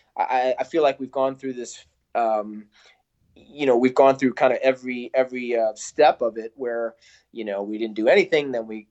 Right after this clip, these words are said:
came together slowly, uh, got back on track, and then, and then found ways to compete. And so, you know, now as we, uh, head into the fall and eventually next year, I think it's gonna be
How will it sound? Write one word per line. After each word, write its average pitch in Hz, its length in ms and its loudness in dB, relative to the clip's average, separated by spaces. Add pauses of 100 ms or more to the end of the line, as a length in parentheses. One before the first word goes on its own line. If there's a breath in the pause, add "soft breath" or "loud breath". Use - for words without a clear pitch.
came 117 220 -10
together 110 320 -2
slowly, 151 600 2
uh, 107 360 2 (240)
got 117 180 2
back 117 240 0
on 113 120 -6
track, 160 440 4
and 117 140 -8
then, 113 200 -8
and 113 120 -18
then 113 280 -12
found 113 220 -6
ways 113 220 -6
to 110 80 -20
compete. 160 480 -2
And 123 100 -6
so, 117 300 2 (300 loud breath)
you 139 100 0
know, 120 160 2
now 147 400 6
as 131 160 -4
we, 120 320 -16 (500)
uh, - 60 -6
head 143 160 4
into 127 240 -4
the 117 80 -8
fall 131 460 6
and 117 100 -12
eventually 117 460 -10
next 113 320 -14
year, 131 440 -2 (320 soft breath)
I 120 80 0
think 143 200 -4
it's 131 100 -6
gonna 139 180 -2
be 135 280 -2